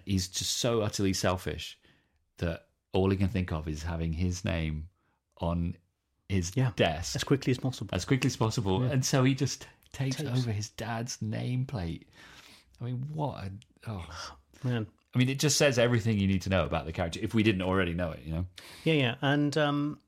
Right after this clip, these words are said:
Speaker 2: and then he stands up and you see, <laughs> you see the dragon on the back of his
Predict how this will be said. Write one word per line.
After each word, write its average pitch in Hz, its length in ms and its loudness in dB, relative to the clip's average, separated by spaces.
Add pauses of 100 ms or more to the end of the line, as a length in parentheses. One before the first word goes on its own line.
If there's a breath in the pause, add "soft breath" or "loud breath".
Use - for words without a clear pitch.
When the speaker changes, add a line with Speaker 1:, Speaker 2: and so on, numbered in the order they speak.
Speaker 2:
and 151 160 0
then 156 100 0
he 151 60 -2
stands 151 300 0
up 135 340 -2
and 120 160 0
you 120 80 0
see, 151 220 -2 (640 loud breath)
<laughs> - 600 -16
you 180 120 -2
see 196 180 -2
the 180 100 -14
dragon 160 400 2
on 160 120 4
the 156 80 2
back 143 240 0
of 104 60 -2
his - 280 4